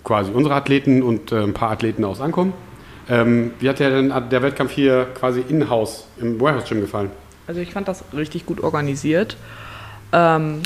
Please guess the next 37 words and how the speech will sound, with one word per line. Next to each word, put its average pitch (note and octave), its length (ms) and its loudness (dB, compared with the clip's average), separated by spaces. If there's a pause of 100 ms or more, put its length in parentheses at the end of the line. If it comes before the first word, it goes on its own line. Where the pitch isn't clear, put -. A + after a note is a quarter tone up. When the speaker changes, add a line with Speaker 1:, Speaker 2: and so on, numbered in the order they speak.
(360)
Speaker 2:
und F3 220 4
es E3+ 100 -8
hat D#3+ 160 -4
richtig F3 220 -4
Spaß E3+ 300 -2
gemacht. F#3 200 -2
Es E3 100 -10
war F3+ 100 2
auch F3 220 -4
cool, G3 120 4
mal E3+ 420 2
Leute E3+ 240 0
dabei D#3 220 0
zu D#3 200 -8
haben, D3 240 -6
die C#3+ 100 -6
es - 200 -12
vielleicht - 300 -8
nicht F#3+ 100 -2
so A3 100 2
machen, F#3+ 340 2
die D#3 100 0
das C#3+ 140 -2
das C#3+ 120 -12
erste D3 260 -6
Mal G#3 200 0
mal G3 120 0
machen. F3+ 420 -4 (500)
Und D#3 520 0
ja, D3 300 2
also D3 220 -4
ich - 80 -10
fand E3 120 -2
es - 140 -8 (500)
mega E3+ 260 2
gut. F#3 500 -2
Ähm, D3+ 320 2